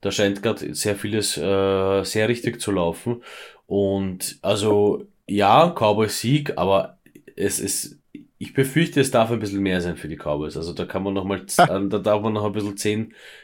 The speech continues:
Speaker 1: zehn Punkte noch mal drauflegen. Also so vierzig, zweiundvierzig, so, das ist so das, wie man jetzt für dich, äh, leider,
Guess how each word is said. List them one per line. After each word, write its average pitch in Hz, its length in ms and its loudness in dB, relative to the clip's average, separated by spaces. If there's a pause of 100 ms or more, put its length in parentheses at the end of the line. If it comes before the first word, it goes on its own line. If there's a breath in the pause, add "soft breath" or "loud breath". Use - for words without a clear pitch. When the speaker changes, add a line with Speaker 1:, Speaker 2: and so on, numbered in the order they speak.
(120)
Speaker 1:
zehn 107 200 -2
Punkte 113 320 -2
noch 101 100 -2
mal 101 160 -2
drauflegen. 101 720 0 (260 loud breath)
Also 95 220 -2
so 101 120 2
vierzig, 113 560 -2
zweiundvierzig, 107 760 0
so, 101 180 0
das 95 160 -4
ist 98 160 -6
so 92 80 -8
das, 95 460 -4
wie 95 340 -4
man 117 420 0 (520)
jetzt 120 460 2
für 113 140 -4
dich, - 280 -8
äh, 90 100 -6
leider, 95 560 0